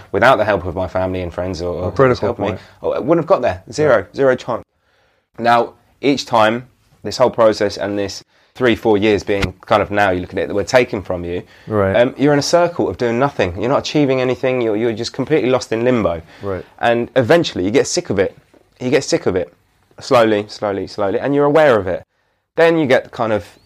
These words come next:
Speaker 1: the urge to, "Yes, I do wanna change this." However, so I was still unaware of how to go about it. In all honesty,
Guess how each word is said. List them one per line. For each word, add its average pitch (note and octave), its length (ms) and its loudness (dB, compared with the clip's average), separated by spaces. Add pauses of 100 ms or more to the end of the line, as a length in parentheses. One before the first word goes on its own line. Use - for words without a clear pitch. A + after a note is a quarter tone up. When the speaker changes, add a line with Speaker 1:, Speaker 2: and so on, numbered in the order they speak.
(100)
Speaker 1:
the - 220 -6
urge G#2+ 280 -2
to, G2+ 120 -4
"Yes, G#2+ 240 -4
I F#2+ 80 -4
do G2 140 -4
wanna F#2+ 160 -8
change G#2 240 -6
this." C#3 100 -10
However, D3+ 460 -2
so C#3 120 0
I C3+ 40 6
was C#3 120 0
still C3+ 260 0
unaware G#2 440 0
of G2+ 120 -8
how G#2+ 120 -2
to G2 180 -14 (360)
go G#2+ 180 4
about G2+ 300 4
it. - 160 -6 (1300)
In A#2 120 0
all A2+ 140 2
honesty, G#2 560 -2